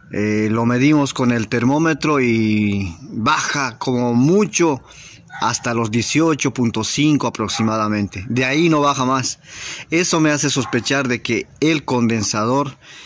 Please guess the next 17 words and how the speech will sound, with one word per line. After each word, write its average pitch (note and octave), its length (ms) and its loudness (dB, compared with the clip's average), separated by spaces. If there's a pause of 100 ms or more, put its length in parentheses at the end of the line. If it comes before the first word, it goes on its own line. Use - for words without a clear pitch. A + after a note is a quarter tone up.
(400)
el G#2+ 180 -4
condensador A#2+ 760 0
no C#3 120 4
está C3+ 840 0
disipando C3 600 0
bien C3+ 220 4
la B2+ 100 2
temperatura. A2+ 760 0 (880)
Por B2 180 2
eso E3+ 200 2
que D3+ 120 2
tuvimos C#3+ 420 4
que A#2+ 120 -4
sacar C#3 440 -2 (300)
para A2 240 -2
poder, B2 360 2 (840)
eh, A2+ 560 0